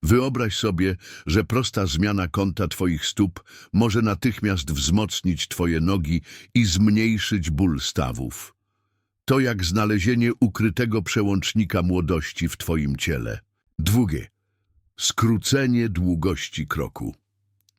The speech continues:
Przełomowe badanie w Journal of Biomechanics ujawniło, że naturalne skracanie kroku wraz z wiekiem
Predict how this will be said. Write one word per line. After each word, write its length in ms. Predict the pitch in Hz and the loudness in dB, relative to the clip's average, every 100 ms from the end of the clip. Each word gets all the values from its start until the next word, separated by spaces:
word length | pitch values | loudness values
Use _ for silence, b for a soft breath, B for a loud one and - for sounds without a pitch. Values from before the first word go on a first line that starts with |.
| _ _ _ | _ _ _
Przełomowe 560 | - 135 139 170 165 160 | 0 2 4 2 2 2
badanie 580 | 131 120 127 123 120 | 2 2 2 2 0
w 160 | 95 78 | -2 0
Journal 420 | 123 113 113 110 | 0 2 0 0
of 140 | 98 73 | 0 -2
Biomechanics 960 | 101 101 98 92 110 98 107 - - - | -2 0 0 0 0 0 -2 -4 -6 0
ujawniło, 600 | 104 101 87 120 117 110 | 2 2 2 2 2 0
że 160 | 95 | 0
naturalne 680 | 92 101 - 101 113 123 117 | 2 2 2 2 2 4 2
skracanie 520 | - 98 - 117 110 | 0 -2 0 0 0
kroku 340 | 85 110 95 101 | 0 -2 0 0
wraz 220 | 92 85 | 0 -2
z 180 | 69 65 | -2 -2
wiekiem 420 | 92 78 101 98 | 0 0 2 0